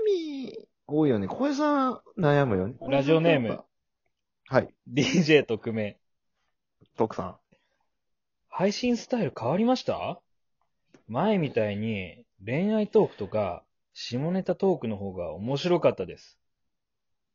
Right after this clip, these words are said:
Speaker 1: ありがとうございます。
Speaker 2: いやね、そんな毎回下ネタとか恋愛言えんよ。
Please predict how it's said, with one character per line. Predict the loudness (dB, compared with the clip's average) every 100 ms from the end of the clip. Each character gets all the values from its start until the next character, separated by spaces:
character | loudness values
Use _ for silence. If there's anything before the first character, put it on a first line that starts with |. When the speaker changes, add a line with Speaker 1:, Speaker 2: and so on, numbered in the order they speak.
| _ _ _ _ _ _ _ _ _ _ _ _ _ _ _ _ _ -2
Speaker 1:
あ | 4
り | 4
が |
と | 4
う | 4
ご |
ざ | 4
い | 6
ま | 4
す。 | 2 -6 -16
Speaker 2:
い | -10
や | -6
ね、 | -6 -6 -10 _ _ _ _ _ _ _ _ _ _ _ _ _ _ _ _ _ _ _ _ _
そ | -10 -6
ん | -4
な | -4
毎 | -6 -10 -12 _
回 | -2 -2
下 | -2 -2 0
ネ | 0
タ | 0
と | -2 -2
か | -2
恋 | -2
愛 | -2 2
言 | 2
え | 2
ん | 0
よ。 | -4